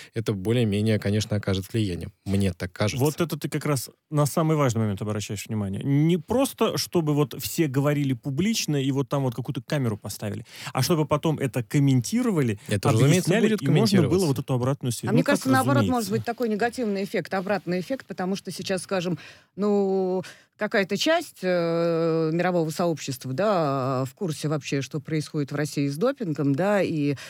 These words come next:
Speaker 3: имеет ли место вот эти вот манипуляции,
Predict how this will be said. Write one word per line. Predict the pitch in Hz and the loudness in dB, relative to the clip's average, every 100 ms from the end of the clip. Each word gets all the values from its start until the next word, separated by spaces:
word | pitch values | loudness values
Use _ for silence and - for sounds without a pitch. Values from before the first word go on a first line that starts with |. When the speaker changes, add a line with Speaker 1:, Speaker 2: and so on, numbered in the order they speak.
| - - | -18 -6
Speaker 3:
имеет | 190 185 170 170 | 0 2 2 2
ли | 190 | 2
место | 196 170 165 | 2 0 -2
вот | 156 165 | -2 -2
эти | 151 | -2
вот | 147 151 | -2 0
манипуляции, | 165 160 185 170 143 - 147 135 131 | 2 2 0 -2 -2 -2 -2 0 -2